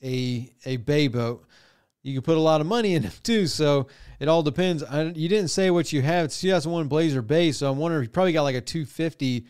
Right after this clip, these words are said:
on there. So Blazer Bay is not a bad boat. That's actually a really good boat. And that's basically all that I could think of as far as doing a bay boat. We'd love to do one maybe in the future. Definitely open to it.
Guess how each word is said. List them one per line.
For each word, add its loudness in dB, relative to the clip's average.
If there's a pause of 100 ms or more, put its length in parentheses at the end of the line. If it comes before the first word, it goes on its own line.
(280)
on -2
there. -2
So 0
Blazer 2
Bay 4
is 2
not 0
a -4
bad -2
boat. 0
That's -8
actually 0
a -2
really -2
good -6
boat. -2 (440)
And -6
that's -2
basically -2
all 2
that 0
I -2
could -8
think -4
of -2 (200)
as -10
far -2
as -2 (240)
doing 0
a 0
bay 0
boat. 0
We'd -6
love -2
to -12
do 0
one -2
maybe 0
in -4
the -8
future. -2 (460)
Definitely -4
open -2
to -2
it. -2